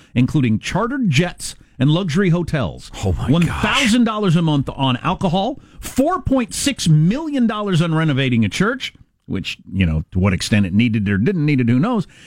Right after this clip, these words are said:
Speaker 1: and a hundred and eighty-two thousand dollars on flowers delivered daily to his office. Well, I like to have fresh flowers.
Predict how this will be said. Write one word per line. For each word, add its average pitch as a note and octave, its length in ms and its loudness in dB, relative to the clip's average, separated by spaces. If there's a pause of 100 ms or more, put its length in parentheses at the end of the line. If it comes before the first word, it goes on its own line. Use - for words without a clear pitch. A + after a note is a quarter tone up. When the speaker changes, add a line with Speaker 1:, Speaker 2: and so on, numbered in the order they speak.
Speaker 1:
and A3 140 2
a G#3 40 2
hundred A3+ 200 2
and G3 120 4
eighty-two G3 360 2
thousand E3 380 0
dollars C#3+ 320 0
on B2+ 100 2
flowers E3 580 0
delivered C3+ 460 0
daily D#3+ 300 2
to E3+ 100 2
his C3 140 2
office. G2 360 -6
Well, A#3+ 120 -6
I A#3 60 -6
like G3+ 200 -6
to G3 80 -8
have E3+ 100 -6
fresh - 220 -10
flowers. G#3 300 -20